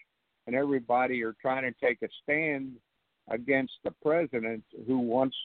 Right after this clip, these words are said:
to enforce the rights of the states, who wants to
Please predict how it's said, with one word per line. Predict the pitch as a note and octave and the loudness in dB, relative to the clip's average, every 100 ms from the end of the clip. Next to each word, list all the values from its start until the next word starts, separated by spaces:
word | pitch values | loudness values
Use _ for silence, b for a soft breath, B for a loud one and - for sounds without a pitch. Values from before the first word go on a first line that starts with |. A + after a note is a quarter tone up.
| - | 0
to | C3 B2+ B2 A#2+ A2+ | 4 6 6 2 0
enforce | A2 - C3+ C3+ B2+ - - _ _ _ _ _ G#2 G2+ | -4 0 4 4 4 -4 -14 _ _ _ _ _ -10 2
the | A#2+ A#2 A#2 G2+ | 4 4 0 2
rights | B2 D3 C#3+ - C3+ | 4 4 0 -8 -8
of | B2 | -8
the | A#2 - - | -8 -16 -6
states, | A#2+ A#2+ D3 - _ | -2 -2 -4 -16 _
who | A#2 B2+ | -10 -8
wants | B2+ C3 B2+ - | -6 -6 -8 -12
to | C3+ A#2+ | -8 -8